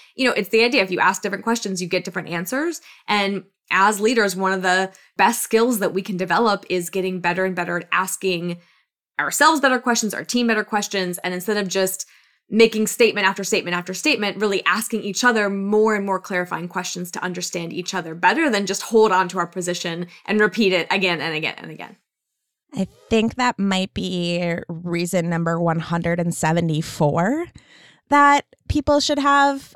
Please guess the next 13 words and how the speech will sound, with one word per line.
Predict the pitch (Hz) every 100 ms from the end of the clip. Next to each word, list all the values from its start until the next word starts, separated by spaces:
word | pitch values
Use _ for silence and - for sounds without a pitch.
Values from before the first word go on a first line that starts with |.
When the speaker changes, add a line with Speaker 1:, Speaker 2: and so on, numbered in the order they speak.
| -
Speaker 2:
a | 277
vision | 277 277 294 294 285
within | 277 269 277
their | 277 302
<laughs> | 285 320
organization. | 294 330 - 302 262 - - 339 320 311 311 - - 855 - 571 440
I | 233 226 226
feel | 302 220
Speaker 1:
Yes. | 226
Speaker 2:
like | 220 220 214 - - - 78
we | 196 208 202
are | 202 202 196 202
the | 190 202 190 190 190 190